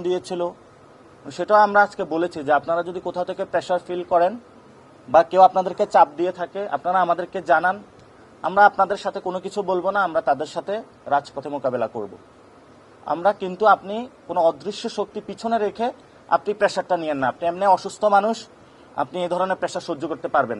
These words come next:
না। তারপরে উনি চুপ ছিল, কিন্তু যেহেতু ব্যাখ্যা দিতে পারেন নাই, আমরা মনে করি শাপলার ক্ষেত্রে ওনাদের এই পর্যন্তই। এবং আমরা ওনাদেরকে বলে দিয়েছি যে নিবন্ধন যদি আমাদেরকে দিতে হয় এবং নিবন্ধন প্রশ্নে সেটা শাপলা দিয়েই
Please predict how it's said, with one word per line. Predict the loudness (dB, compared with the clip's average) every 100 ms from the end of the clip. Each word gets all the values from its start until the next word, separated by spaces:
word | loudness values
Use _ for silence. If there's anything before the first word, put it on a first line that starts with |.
| -10
না। | -18 -20 -20 -20 -20 -20 -20 -12 2
তারপরে | 2 4 2
উনি | 2 0
চুপ | -4 -6 -2
ছিল, | 6 6 6 -4 -20 -20 -20 -20 -20 -20 -14
কিন্তু | -12 -6 -4
যেহেতু | -2 -2 4 4
ব্যাখ্যা | 4 -2 -2
দিতে | 0 4
পারেন | 4 2 -2
নাই, | -4 -8 -8
আমরা | -4 -2
মনে | -2 -4 -6
করি | -8 -6
শাপলার | -6 -4 -6 -6
ক্ষেত্রে | -14 -8 -6 -6 -10 -20 -20 -20 -20 -20 -12 -2
ওনাদের | -2 0 -2
এই | 0
পর্যন্তই। | -4 0 -2 -2 -2 -4 -4 -18 -16 -6
এবং | -2 0
আমরা | 0 2
ওনাদেরকে | 2 0 -6 -2
বলে | -2 0
দিয়েছি | -2 -2 -6 -12 -14 -20 -20 -20 -20 -20 -20 -20 -8
যে | -4
নিবন্ধন | 0 2 2 6 4 4 -4
যদি | 0 4
আমাদেরকে | 4 4 -4 -6 -6
দিতে | -6 -4 -2
হয় | 4 4 4
এবং | 0 -2
নিবন্ধন | 0 0 0 -4 0
প্রশ্নে | -2 -2 -10 -8
সেটা | -8 -6
শাপলা | -6 -4 -2
দিয়েই | -2 -2 -2